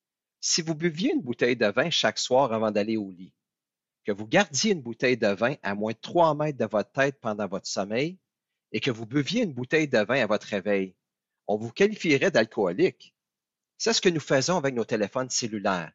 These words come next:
et personne ne semble voir que nous sommes accros au téléphone.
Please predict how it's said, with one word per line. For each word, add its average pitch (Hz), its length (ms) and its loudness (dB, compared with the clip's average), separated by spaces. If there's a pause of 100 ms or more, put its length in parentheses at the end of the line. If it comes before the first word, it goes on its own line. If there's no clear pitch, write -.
(380)
et 208 100 -2
personne 185 600 0
ne 139 100 -4
semble 120 280 -2
voir 120 280 0
que - 80 -6
nous 107 140 -6
sommes 104 240 -4 (100)
accros 131 420 -4 (240)
au 120 140 -4
téléphone. 87 560 -6